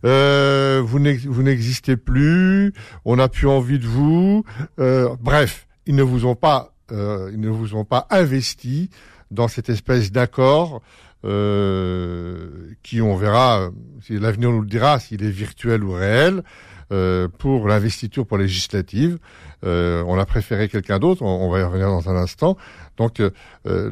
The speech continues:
le P S, euh, après, euh, je veux dire, a fait, ou a, ou a baissé la tête, ou a fait marche arrière. Euh, donc, vous n'êtes pas investi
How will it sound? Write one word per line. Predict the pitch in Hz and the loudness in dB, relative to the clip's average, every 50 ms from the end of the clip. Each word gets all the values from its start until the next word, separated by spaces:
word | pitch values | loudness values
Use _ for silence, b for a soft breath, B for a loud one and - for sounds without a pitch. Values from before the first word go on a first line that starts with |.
| 104 107 120 | -10 -10 -4
le | 120 117 127 | 0 0 0
P | 113 - 113 | 2 2 2
S, | 101 101 113 147 170 - - - | 4 4 4 4 2 0 -2 -4
euh, | 107 104 - - 113 110 | -4 -4 -2 -4 -4 -2
après, | 120 113 - - - 113 | -2 -4 -6 -6 -14 -14
euh, | 123 127 107 101 98 95 98 98 95 101 - 110 107 - 107 92 | -8 -4 -2 -2 -2 -2 -4 -6 -8 -12 -12 -14 -16 -14 -12 -8
je | 92 | -8
veux | 95 | -2
dire, | 98 117 113 | 0 2 2
a | 110 101 | 2 2
fait, | - - 104 98 92 - b b b b b b b b b b b _ | 0 0 0 0 0 -2 b b b b b b b b b b b _
ou | - 196 196 | 4 6 6
a, | 175 147 156 151 | 6 6 4 2
ou | 180 185 196 185 | 2 2 4 4
a | 147 | 4
baissé | 120 113 120 - - 127 | 2 -2 -4 -4 -4 -2
la | 104 101 95 | -2 -2 -2
tête, | - - 135 175 196 196 - _ _ _ | 0 0 0 0 0 0 -6 _ _ _
ou | - 170 170 160 | -6 -2 0 2
a | 139 117 | 2 0
fait | - 123 113 | 0 -2 0
marche | 107 104 101 - - | 0 0 0 0 0
arrière. | 101 92 98 98 113 151 185 185 156 123 B B B B B B B B - | 2 2 2 2 4 4 4 2 0 -4 B B B B B B B B -8
Euh, | 101 98 98 98 | -6 -4 -4 -4
donc, | 92 95 120 120 110 - | -2 -2 -2 -2 -2 -4
vous | 95 90 98 139 180 202 | -8 -6 0 2 4 4
n'êtes | 196 175 143 - | 4 2 0 0
pas | _ 151 139 135 - | _ 2 2 2 2
investi | 160 143 131 113 117 123 107 - - - - 131 151 185 214 | 0 0 2 2 0 0 -2 -4 -8 -6 -4 -2 -2 -2 -4